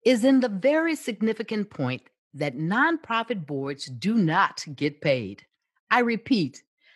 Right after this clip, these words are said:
nonprofit organization board members do not receive a salary or wage for the time and energy they dedicate to the organization they serve. Kudos to the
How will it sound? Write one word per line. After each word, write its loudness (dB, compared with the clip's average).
nonprofit 0
organization -6
board 2
members -4
do -4
not -2
receive -6
a -4
salary -2
or -6
wage -6
for -2
the -4
time -4
and -6
energy -6
they -2
dedicate -10
to -14
the -10
organization -12
they -14
serve. -10
Kudos 0
to -2
the 2